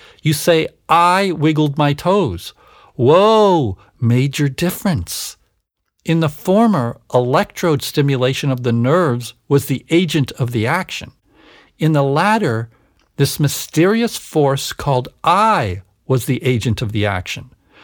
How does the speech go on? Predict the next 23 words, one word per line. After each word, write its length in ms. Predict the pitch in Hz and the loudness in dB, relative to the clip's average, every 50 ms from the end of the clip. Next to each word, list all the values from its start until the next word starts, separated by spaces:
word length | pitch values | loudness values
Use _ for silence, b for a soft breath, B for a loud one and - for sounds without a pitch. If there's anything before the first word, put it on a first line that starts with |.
| B B B B B B | B B B B B B
But 240 | 151 147 147 - 180 | -2 -2 0 0 -4
you 80 | 175 | -4
can't 520 | 151 - - - 165 170 170 170 190 196 - | -4 -6 -8 -4 -2 -2 0 -2 -2 -4 -6
find 480 | - - - 147 131 127 131 139 139 | -10 -4 -2 0 0 0 0 -2 -2
this 220 | 135 143 139 - - _ - | 0 -2 -2 -4 -8 _ -4
I 520 | - 165 185 196 202 180 143 120 123 127 - _ _ - | -2 0 2 2 0 0 0 -2 -4 -6 -10 _ _ -4
anywhere 460 | - 180 208 226 233 202 151 139 135 135 | -2 2 4 4 4 4 4 2 2 2
in 120 | 147 156 | 0 -2
the 60 | 165 | -2
brain. 600 | 156 170 185 208 220 233 226 190 131 98 82 87 - _ _ _ b b b b b b b b b | -2 0 0 2 2 2 0 0 -2 -4 -6 -8 -12 _ _ _ b b b b b b b b b
Who 260 | - 170 220 247 233 | 0 2 4 4 4
and 220 | 202 190 170 143 | 4 2 0 2
what 220 | 156 202 226 220 - | 2 2 2 2 0
is 260 | - 165 165 156 151 | -2 -2 -2 -2 -2
this 180 | 180 170 147 - - | -4 -4 -4 -2 0
I 340 | 147 160 180 208 226 247 240 | 0 2 2 2 0 -2 -4
thing? 520 | - - - 143 113 90 80 85 101 - - | -6 -4 -4 -2 -2 -2 -4 -6 -10 -10 -4
It's 240 | - 135 143 - | -4 -2 -2 -2
the 120 | - 170 160 | -2 0 2
mystery 680 | 151 147 165 196 254 - - - - 151 143 143 139 127 | 2 2 4 2 2 2 0 -4 -2 0 0 0 0 0
of 140 | 139 143 151 | 0 2 2
all 180 | 160 170 175 | 2 2 2
mysteries. 720 | 170 170 233 247 - - - 160 110 90 85 - - - - | 2 0 -2 -2 -4 -6 -4 -4 -4 -6 -8 -12 -16 -18 -18